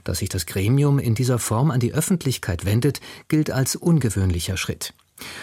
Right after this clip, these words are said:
Union und S P D haben sich in ihrem Koalitionsvertrag im Grundsatz für einen Mindestlohn von fünfzehn Euro im Jahr zweitausendsechsundzwanzig ausgesprochen.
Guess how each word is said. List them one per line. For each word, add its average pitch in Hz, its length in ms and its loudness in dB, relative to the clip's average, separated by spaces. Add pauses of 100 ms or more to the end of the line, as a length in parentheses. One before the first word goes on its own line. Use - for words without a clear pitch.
(140)
Union 135 380 2
und 185 120 2
S - 120 0
P 139 120 0
D 127 240 2
haben 101 240 2
sich 151 240 0
in 120 160 4
ihrem 113 320 0
Koalitionsvertrag 107 1080 -2
im 87 160 0
Grundsatz 139 560 0
für - 180 -2
einen 117 200 4
Mindestlohn 143 580 2
von 123 260 2
fünfzehn 139 600 0
Euro 110 420 2
im 98 180 -4
Jahr 98 220 0
zweitausendsechsundzwanzig 107 1500 -2
ausgesprochen. 101 680 -4